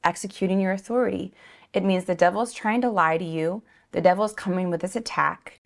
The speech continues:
but he has no authority to win in this attack. You need to resist him, though.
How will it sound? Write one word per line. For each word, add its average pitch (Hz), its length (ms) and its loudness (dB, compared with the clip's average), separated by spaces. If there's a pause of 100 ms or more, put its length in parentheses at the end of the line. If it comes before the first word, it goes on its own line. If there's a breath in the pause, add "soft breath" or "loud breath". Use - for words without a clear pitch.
(120)
but 214 120 -2
he 320 120 0
has 294 180 2
no 190 160 0
authority 175 580 0
to 208 220 -4
win 202 400 0
in 151 180 -2
this 156 200 -4
attack. - 480 -4 (180)
You 190 160 2
need 220 220 2
to 196 140 -2
resist 175 600 2
him, 170 160 -2
though. 156 340 0